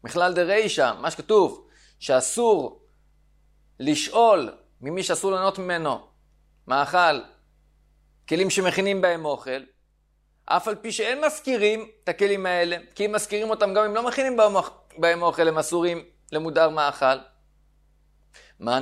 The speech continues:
תנא של המשנה שלנו? אמר רבא בר אבא, דעתו של רבי אליעזר היא שאפילו דבר שאנשים רגילים לוותר,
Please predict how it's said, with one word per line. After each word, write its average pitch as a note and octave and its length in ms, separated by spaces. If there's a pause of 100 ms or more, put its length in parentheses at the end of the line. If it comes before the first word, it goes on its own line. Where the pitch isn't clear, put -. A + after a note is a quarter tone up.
תנא C3+ 240
של A2+ 140
המשנה A#2+ 340
שלנו? C#3 460
אמר G2 160
רבא B2 300
בר F3 320
אבא, A#3 140
דעתו G#3 300
של A#3 140
רבי A3+ 200
אליעזר A#3 420
היא G3 120
שאפילו G3 280
דבר F3 240
שאנשים E3+ 340
רגילים F3+ 220
לוותר, G#3+ 520